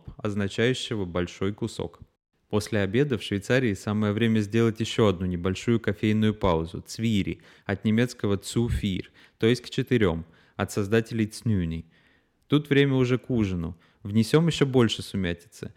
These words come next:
Слово происходит от славянского «южен», то есть «южный», то есть когда солнце на юге. Кстати, по-польски «южный» будет «полуденный»,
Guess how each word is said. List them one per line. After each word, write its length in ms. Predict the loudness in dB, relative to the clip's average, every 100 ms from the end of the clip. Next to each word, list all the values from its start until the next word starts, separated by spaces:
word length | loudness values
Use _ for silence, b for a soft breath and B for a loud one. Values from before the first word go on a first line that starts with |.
| b
Слово 320 | -6 2 2 4
происходит 600 | 2 0 -2 0 0 -2
от 120 | -6
славянского 560 | -2 0 0 -2 -2
«южен», 640 | -2 -2 -2 -4 -6 -8 -4
то 100 | 2
есть 260 | 2 0 -2
«южный», 560 | 0 0 -2 -6 -8 b b b 2
то 120 | 4
есть 140 | 4
когда 320 | 2 -2 0
солнце 420 | 2 2 2 0 -2
на 140 | 0
юге. 500 | 0 0 -2 -6 -10 b b -20
Кстати, 340 | 0 0 2
по-польски 560 | -2 2 4 2 -2 -4
«южный» 400 | 0 2 2 2
будет 340 | 4 2 2
«полуденный», 640 | 2 4 2 0 -4 -4